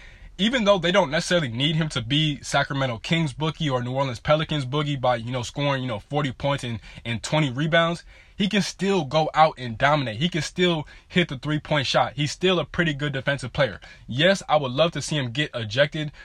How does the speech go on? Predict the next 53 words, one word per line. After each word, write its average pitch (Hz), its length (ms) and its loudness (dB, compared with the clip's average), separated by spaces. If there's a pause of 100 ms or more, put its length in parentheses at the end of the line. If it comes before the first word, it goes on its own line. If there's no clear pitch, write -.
(120)
less 139 400 4
because 127 380 -4
he 123 120 -6
has 139 200 2
been 139 140 -4
ejected, 135 340 -2
I 117 80 -2
think, 147 220 -6
like, 104 200 -4
once 131 220 -2
or 123 60 -6
twice 139 260 0
throughout 131 200 -4
the 123 40 -10
course 135 220 -4
of - 60 -12
this 127 120 -6
season 139 260 -4
already. 131 460 -2 (320)
But 135 120 -4
nonetheless, 175 420 2
though, 110 140 -8
when 117 140 -2
he's 175 220 0
on 185 240 4
the 151 80 -4
court, 190 400 -2 (320)
he 175 220 0
is 160 80 0
still 175 260 0
a 143 80 0
really 135 320 -2
good 127 260 -4
factor 135 380 0
for 135 240 -4
them, 110 140 -6
and 107 100 -6
he 160 140 0
hits 160 260 -2
shots - 460 4
at 131 160 6
a - 40 0
high 131 300 2
clip. 127 300 -4 (180)
He 175 160 2
makes 180 240 2
opposing 156 400 0
team 151 240 -2
centers 147 400 0
and 123 100 -6
power 139 220 2
forwards 147 460 -4 (340)
pay 151 380 4